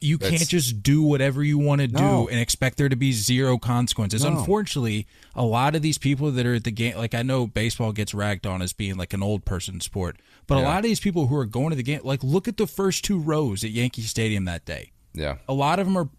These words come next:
Speaker 1: probably people our age. A lot
Speaker 2: Yeah.
Speaker 1: of these guys and girls have grown up with this false sense of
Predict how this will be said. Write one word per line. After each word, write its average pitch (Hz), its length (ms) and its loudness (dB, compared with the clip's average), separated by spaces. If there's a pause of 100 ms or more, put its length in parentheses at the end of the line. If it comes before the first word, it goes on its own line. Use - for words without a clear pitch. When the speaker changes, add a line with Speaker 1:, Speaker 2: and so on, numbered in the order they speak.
(120)
Speaker 1:
probably 156 440 0
people 143 240 -4
our 131 160 -2
age. 98 220 -4 (300)
A 127 100 -2
lot 156 240 2
Speaker 2:
Yeah. 208 40 0
Speaker 1:
of 170 60 -4
these 123 200 0
guys 110 560 -2
and 117 200 -2
girls 120 360 -2 (220)
have 143 180 0
grown 156 300 -2
up 160 220 -4 (160)
with 147 220 -2
this 139 360 0 (760)
false 165 440 0
sense 165 480 2
of 127 380 0